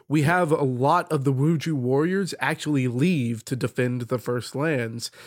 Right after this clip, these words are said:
And so the Wuju were already hampered by not having their warriors.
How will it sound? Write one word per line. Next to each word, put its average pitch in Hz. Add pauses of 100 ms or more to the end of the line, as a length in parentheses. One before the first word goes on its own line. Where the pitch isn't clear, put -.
(300)
And 135
so 143
the 131
Wuju 151
were 135
already 147
hampered 151
by 131
not 151
having 139
their 131
warriors. 120